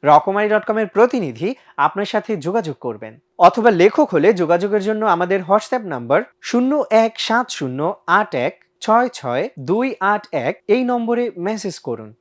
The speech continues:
প্রকাশক হলে মেসেজ করুন শূন্য এক সাত শূন্য আট এক ছয় ছয় দুই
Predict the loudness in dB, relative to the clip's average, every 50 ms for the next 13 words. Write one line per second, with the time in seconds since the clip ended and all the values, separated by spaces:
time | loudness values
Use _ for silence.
0 | _ -16 -6 0 0 2 2 2 0 0 -2 -2 -2 -2 0 0 -2 0 0 -2
1 | -2 -2 -2 -4 -6 -4 -4 -6 -4 -4 -6 -8 -8 _ _ _ _ -6 -4 -2
2 | 0 0 0 0 2 2 2 2 0 -2 -6 -2 -2 -2 -2 -2 -6 -8 -6 -6
3 | -4 -4 -4 -4 -4 -2 0 0 0 -2 -4 -8 -4 -2 -2 -2 -4 _ _ _
4 | _ -2 0 2 2 2 -2 -4 -6 -6 -4 -4 -6 -6 -10 _ _ -12 -6 -4
5 | -2 -2 -2